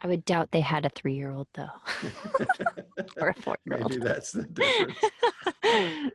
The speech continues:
Speaker 1: <laughs>
Speaker 2: Although, well, when the pandemic is over, there's many organizations that are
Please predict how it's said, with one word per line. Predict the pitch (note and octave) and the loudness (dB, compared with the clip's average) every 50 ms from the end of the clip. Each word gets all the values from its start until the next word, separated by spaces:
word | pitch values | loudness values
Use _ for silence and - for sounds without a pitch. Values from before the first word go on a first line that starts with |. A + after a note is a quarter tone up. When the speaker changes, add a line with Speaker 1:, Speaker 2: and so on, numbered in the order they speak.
| - _ | -8 _
Speaker 1:
<laughs> | _ _ _ - | _ _ _ -6
Speaker 2:
Although, | - A2+ B2 A#2 C3 C3 A#2+ A#2+ C3+ - - _ _ _ _ | -2 -2 2 4 6 6 6 6 4 0 -4 _ _ _ _
well, | - C3 C3 B2+ B2+ - - - - _ | 2 6 8 8 8 6 4 2 -4 _
when | - C3+ C3+ B2+ | 2 4 6 6
the | B2 | 6
pandemic | A#2+ - - C3+ C3 C3 C#3 C#3+ F#3+ A3+ B3 C#4+ D3 - | 4 4 2 2 4 6 6 6 6 6 6 6 4 4
is | C#3 A#2 G#2 A2+ | 2 2 2 4
over, | B2 B2+ B2+ A#2 G2+ G2 F#2+ F#2+ - - | 4 4 4 2 2 -2 -2 -4 -4 -6
there's | - G3 - G#2 G#2 G2+ F2+ - - | -8 -4 0 0 0 0 -2 0 2
many | A#2+ A2+ C3 D3+ F3 F3+ D#3 | 4 4 6 6 6 6 6
organizations | B2+ A2+ G#2+ G2+ F#2+ G2+ G2 F#2+ F2+ F#2+ G#2 G2+ G2 F#2 - - G2 F2+ - - | 6 6 6 4 2 0 -4 -4 -4 -2 -2 -2 -2 -4 -4 -6 -6 -6 -6 -6
that | B2 A2 G2 | -6 -4 -4
are | G2+ F#2+ F#2+ | -4 -4 -4